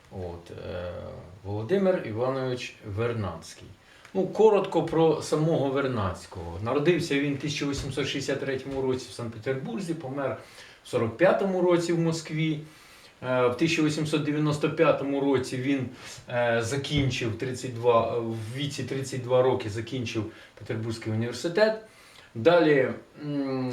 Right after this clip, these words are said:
в тисяча дев'ятсот дев'ятому році, а, значить, е, в віці сорок п'ять років він став, е, академіком Російської академії наук.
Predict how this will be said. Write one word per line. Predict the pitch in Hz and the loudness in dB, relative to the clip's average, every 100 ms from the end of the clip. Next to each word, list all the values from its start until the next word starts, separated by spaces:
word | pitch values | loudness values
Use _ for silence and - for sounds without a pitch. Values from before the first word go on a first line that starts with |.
| 117 113 110 107 - | -2 0 -2 -4 -2
в | 139 131 | 0 0
тисяча | - 180 165 160 160 165 160 165 147 156 160 143 127 139 151 147 135 131 127 127 117 | 0 0 2 4 6 6 6 4 4 4 4 2 0 0 2 2 2 4 4 0 -4
дев'ятсот | 135 147 - 160 113 | -2 -2 0 -2 0
дев'ятому | 156 151 185 160 - 127 123 131 | 2 4 4 4 0 -4 -2 4
році, | 165 147 - - 101 95 - - - | 6 6 2 -4 -8 -8 -16 -20 -10
а, | 113 110 107 104 | -4 0 0 0
значить, | 104 113 - 107 113 | -2 -4 -4 -4 -4
е, | 110 107 | -2 0
в | 104 104 101 | 0 -2 -4
віці | 139 135 113 | -6 -4 -4
сорок | - 135 135 | 0 0 2
п'ять | 139 - | 2 2
років | 131 120 117 117 | 2 0 0 -4
він | 123 | -4
став, | - 135 107 92 - - - - 110 | 2 4 4 0 -10 -20 -20 -12 -6
е, | 107 104 98 98 | -4 -2 -4 -4
академіком | 113 147 131 120 110 127 - 160 175 - - - | 2 2 4 2 2 -2 -2 -2 -4 -10 -20 -14
Російської | 147 156 175 - 165 | -10 -6 -6 -2 -2
академії | 165 160 165 165 | 0 2 2 2
наук. | 165 165 165 | 2 2 0